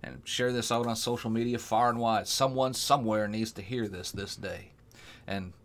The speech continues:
be sure to visit our website, podcast for christ dot com. Take a look around there, download those free resources.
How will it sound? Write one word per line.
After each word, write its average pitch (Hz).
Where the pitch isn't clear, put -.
be 135
sure 143
to 127
visit 127
our 123
website, 135
podcast 110
for -
christ 113
dot 104
com. 127
Take -
a 110
look 110
around 110
there, 120
download 110
those 110
free 113
resources. 123